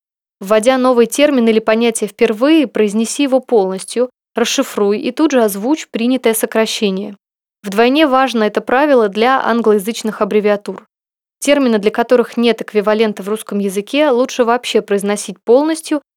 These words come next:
или употреблять аббревиатуру только в крайних случаях. Добавь подзаголовки. Они будут смысловыми акцентами твоего подкаста. При монтировании аудио попроси выделить эти подзаголовки каким-то эффектом, используя отбивку.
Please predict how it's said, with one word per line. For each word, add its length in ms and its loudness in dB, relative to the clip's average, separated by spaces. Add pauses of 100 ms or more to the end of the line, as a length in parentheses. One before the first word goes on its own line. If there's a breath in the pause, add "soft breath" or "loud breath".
(160)
или 180 2
употреблять 580 0
аббревиатуру 680 -2
только 340 -2
в 60 -20
крайних 360 0
случаях. 480 -8 (280)
Добавь 400 2
подзаголовки. 800 0 (400)
Они 180 0
будут 240 0
смысловыми 580 0
акцентами 540 -2
твоего 340 0
подкаста. 720 -4 (440)
При 140 2
монтировании 800 2
аудио 480 2
попроси 540 -2
выделить 500 -2
эти 160 -4
подзаголовки 640 0
каким-то 500 -2
эффектом, 600 -2
используя 480 2
отбивку. 540 -8